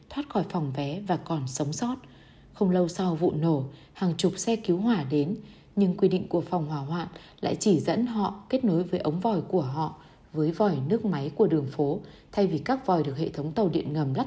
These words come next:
đặt bên trong nhà ga. Và vì không có nhân viên tàu điện ngầm nào có bản thiết kế tòa nhà chỉ ra sơ đồ nhà ga, tất cả bản đồ đều ở trong một văn phòng đã khóa. Và không một nhân viên soát vé hay quản lý nhà ga nào có chìa khóa,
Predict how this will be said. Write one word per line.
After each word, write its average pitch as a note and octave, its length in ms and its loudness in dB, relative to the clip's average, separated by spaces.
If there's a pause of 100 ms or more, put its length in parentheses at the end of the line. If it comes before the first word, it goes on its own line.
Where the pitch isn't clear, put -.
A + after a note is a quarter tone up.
đặt - 220 -4
bên F#3 200 0
trong F#3 240 -2
nhà D#3 220 -4
ga. E3+ 280 -2 (540)
Và F3+ 120 4
vì E3+ 140 4
không B3 200 2
có G3 100 0
nhân A#3 220 2
viên A#3 220 2
tàu F#3 120 2
điện D#3 220 -2
ngầm D3+ 200 0
nào D3 220 0 (260)
có E3 80 0
bản G#3+ 220 2
thiết B3+ 220 -4
kế D3 180 0
tòa F#3 200 0
nhà D3+ 320 -2 (260)
chỉ F3+ 160 0
ra F3 240 -2
sơ F#3+ 200 0
đồ E3+ 280 2
nhà C#3 200 -4
ga, F3 260 -2 (380)
tất D4+ 160 -2
cả B3 120 2
bản C#3+ 240 -4
đồ D3+ 220 2 (280)
đều E3+ 220 2
ở C#3+ 160 -6
trong F#3+ 280 -2
một C#3 240 2
văn E3 140 -4
phòng E3 220 -4 (160)
đã C#3+ 140 -6
khóa. D3 400 -2 (840)
Và F#3 140 -6
không G#3+ 280 -4
một E3+ 180 -2
nhân F3 220 -2
viên E3 200 0
soát B3+ 300 -6
vé D#3+ 260 0 (180)
hay G#3+ 200 -2
quản F3+ 200 2
lý C#3 140 -4
nhà F#3+ 200 0
ga G#3+ 180 0
nào F#3 360 2
có D3+ 120 -6
chìa A3 200 4
khóa, D3+ 420 -6